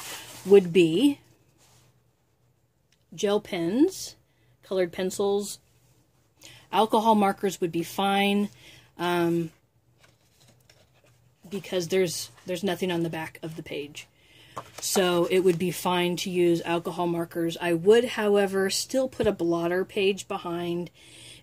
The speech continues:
because alcohol markers are notorious for leaking to the page behind. And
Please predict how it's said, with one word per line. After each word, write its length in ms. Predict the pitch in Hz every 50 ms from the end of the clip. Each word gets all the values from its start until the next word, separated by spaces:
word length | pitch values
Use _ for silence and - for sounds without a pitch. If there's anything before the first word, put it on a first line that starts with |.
| - 170
because 680 | 160 185 175 - - - - - - 226 226 226 226
alcohol 500 | 214 180 196 233 240 247 220 - 220 202
markers 380 | 190 180 180 180 - 185 175 175
are 80 | 165
notorious 500 | 160 165 165 - - - 285 277 285 285
for 160 | - - 277 262
leaking 380 | 233 208 214 208 - 214 208 208
to 120 | - 214
the 140 | 185 175 175
page 400 | - - - 208 185 185 - -
behind. 480 | - 180 - 175 170 170 170 170 170 - _ - - - - _ _ -
And 500 | 208 208 208 214 214 208 208 214 214